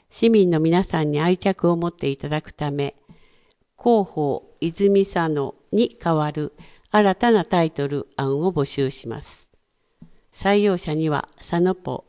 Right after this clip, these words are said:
五万ポイントを贈呈。応募条件、市内、市外に限らず、どなたでも応募可能。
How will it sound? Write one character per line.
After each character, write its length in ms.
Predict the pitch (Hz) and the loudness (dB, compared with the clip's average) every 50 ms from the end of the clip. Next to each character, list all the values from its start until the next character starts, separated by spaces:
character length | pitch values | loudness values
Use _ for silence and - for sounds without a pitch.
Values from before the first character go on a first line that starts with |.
| - | -16
五 160 | - 147 165 170 | -6 -4 -2 2
万 240 | 185 196 190 190 | 2 2 2 2
ポ 200 | 190 _ - 190 | 0 _ 0 0
イ 80 | 170 151 | 2 0
ン 60 | 143 | -2
ト 200 | - - 202 196 | 0 0 2 2
を 80 | 170 139 | 2 0
贈 220 | - 147 135 135 | -2 -2 -2 -2
呈。 360 | 131 _ _ - 131 120 113 - _ _ _ _ _ _ _ _ _ - _ _ _ _ _ _ _ _ _ _ | -4 _ _ -12 -12 -12 -12 -16 _ _ _ _ _ _ _ _ _ -20 _ _ _ _ _ _ _ _ _ _
応 200 | 196 202 220 226 | 4 6 6 6
募 140 | 202 208 196 | 4 4 4
条 220 | 208 208 175 165 | 6 4 4 4
件、 340 | - - 156 139 135 - - - - - - _ _ _ _ _ | 0 -2 -4 -2 -2 -4 -8 -10 -18 -20 -20 _ _ _ _ _
市 240 | _ - - 226 226 | _ -2 2 4 4
内、 300 | 226 196 165 151 147 - - | 6 6 4 4 2 0 -2
市 200 | - - - 202 | -4 0 0 2
外 200 | 180 180 165 151 | 4 4 2 2
に 120 | 147 143 | 0 -2
限 260 | - - 151 151 160 165 | -2 0 0 0 2 2
ら 160 | 160 156 156 | 2 0 0
ず、 280 | 151 139 143 139 - _ - - - - _ _ - _ 175 | 0 0 -2 -2 -2 _ -16 -20 -20 -20 _ _ -20 _ 0
ど 100 | 185 185 | 4 4
な 160 | 208 220 220 | 4 4 4
た 160 | - 220 208 | 4 2 2
で 120 | 220 247 | 4 4
も 220 | 240 208 160 - - | 4 2 2 0 2
応 180 | - 180 185 170 | 4 4 4 4
募 140 | 143 139 135 | 4 2 0
可 180 | - - 127 | 0 -4 -4
能。 300 | 127 127 123 123 123 - | -2 -2 -4 -6 -8 -10